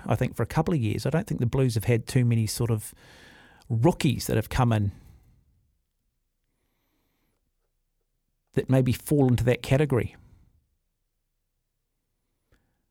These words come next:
Oh eight hundred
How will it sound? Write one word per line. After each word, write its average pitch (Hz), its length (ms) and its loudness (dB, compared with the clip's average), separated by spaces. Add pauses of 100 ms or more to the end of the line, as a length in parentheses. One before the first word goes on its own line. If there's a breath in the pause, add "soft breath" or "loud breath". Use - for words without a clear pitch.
(1800)
Oh 175 140 4
eight - 140 0
hundred 156 320 0